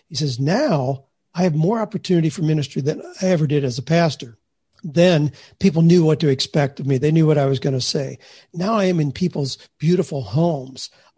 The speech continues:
I'm the artist. They share their hurts, their fears, their vulnerabilities with me. And I have way more opportunity to really fulfill ministry in this thing that I authentically found as a fit, rather than trying to be something I was not.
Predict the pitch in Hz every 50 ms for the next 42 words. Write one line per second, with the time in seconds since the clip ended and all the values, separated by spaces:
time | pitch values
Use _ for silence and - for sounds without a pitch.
0 | - 165 165 165 139 147 135 - - - 156 180 190 165 135 117 - - - _
1 | _ _ _ _ _ _ 170 160 160 - - - - 175 175 180 165 160 143 127
2 | 110 - 160 156 156 156 - - - 135 127 - - - - 165 160 170 165 160
3 | 131 135 127 120 - 160 165 170 165 156 143 143 160 165 170 170 147 147 147 139
4 | 151 151 147 151 - - 165 156 151 - - _ _ _ - 151 135 120 127 135
5 | 170 202 233 247 226 220 208 190 175 175 - 170 - - 185 175 165 151 139 143
6 | 147 147 156 151 143 135 - 151 - - 170 151 139 139 156 165 160 151 135 -
7 | - 151 139 135 135 - _ _ _ _ _ - 165 180 233 240 226 202 175 175
8 | 170 - - - 175 170 165 156 147 147 139 139 139 131 131 123 120 - - 180
9 | 175 180 180 - - - 175 175 175 165 - _ _ _ _ _ _ 180 165 165
10 | 170 160 143 135 117 110 104 - _ - 285 277 208 151 135 - - _ _ _
11 | _ _ _ - 156 165 175 147 156 147 151 147 135 - - - 160 165 160 147
12 | 139 131 160 156 131 - - 143 135 127 - 143 135 135 139 131 131 123 - 151
13 | 143 139 127 120 - -